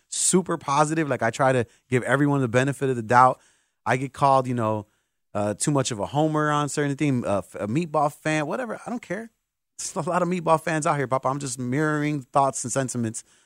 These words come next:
of a lot of Chicagoans. But I do, I am a realist,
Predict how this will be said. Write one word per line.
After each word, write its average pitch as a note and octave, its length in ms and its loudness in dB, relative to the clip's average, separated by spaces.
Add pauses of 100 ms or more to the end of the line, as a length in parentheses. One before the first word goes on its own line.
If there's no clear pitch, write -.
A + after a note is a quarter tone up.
(220)
of B2+ 80 2
a B2 40 -2
lot B2 220 6
of B2 60 2
Chicagoans. G#2 640 -2
But A3 300 6 (760)
I D#3 80 4
do, G3+ 480 0
I F3 140 4
am G#3 120 0
a D#3+ 60 4
realist, C3+ 880 4